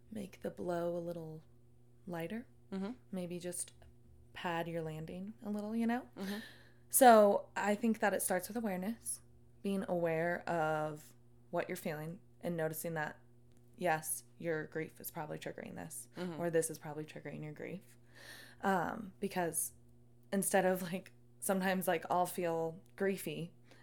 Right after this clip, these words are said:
Speaker 1: and I won't realize that that's how I'm feeling, you know? Um, and I,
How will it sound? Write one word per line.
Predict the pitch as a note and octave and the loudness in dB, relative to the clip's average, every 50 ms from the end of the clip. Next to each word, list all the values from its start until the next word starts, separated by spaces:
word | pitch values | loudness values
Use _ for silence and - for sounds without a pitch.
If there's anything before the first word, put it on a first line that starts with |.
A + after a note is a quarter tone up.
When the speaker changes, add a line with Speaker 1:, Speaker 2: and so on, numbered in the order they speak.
| - - | -8 -4
Speaker 1:
and | F3+ F3+ | -2 0
I | |
won't | F3 F3 F3+ - | 0 0 0 2
realize | E3+ F3 E3+ E3 D#3+ E3 D#3+ | 2 2 2 2 2 2 0
that | E3+ - - | -2 -2 -4
that's | D#3+ D#3 - | -4 -4 0
how | - F#3+ E3+ | 2 2 2
I'm | E3 E3+ F3 | 2 0 -2
feeling, | - - G#3+ F3+ F3 F3+ G3+ A3 A3+ | 0 0 2 2 4 2 4 4 4
you | A#3 B3 | 4 4
know? | B3 A#3+ C4+ E4+ F#4 - - - - - - - - B3+ - - | 4 2 0 -2 -4 -8 -14 -18 -18 -16 -14 -14 -14 -12 -4 0
Um, | G3+ F#3+ F3+ E3+ F3 F3 A3 - - | 2 2 2 2 0 -2 -4 -2 0
and | G3+ F#3+ F#3 | 2 2 2
I, | E3+ E3+ | 0 -2